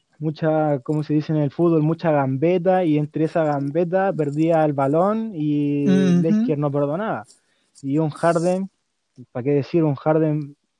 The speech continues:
Speaker 1: brillante, que cada momento que lo quisieron anular, él falta. Igual que, eh, Lauri. Son equipos, son jugadores que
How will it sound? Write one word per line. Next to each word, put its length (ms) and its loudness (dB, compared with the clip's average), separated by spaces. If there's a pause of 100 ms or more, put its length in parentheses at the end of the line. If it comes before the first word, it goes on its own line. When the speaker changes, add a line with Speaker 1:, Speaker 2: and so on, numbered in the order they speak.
(140)
Speaker 1:
brillante, 580 -2
que 300 -4 (800)
cada 340 4
momento 420 0
que 80 4
lo 100 2
quisieron 1200 0 (580)
anular, 440 0 (300)
él 300 0 (100)
falta. 480 -10 (200)
Igual 360 -2
que, 500 2 (680)
eh, 440 -4
Lauri. 460 0 (420)
Son 160 2
equipos, 360 2
son 100 0
jugadores 680 4
que 380 -4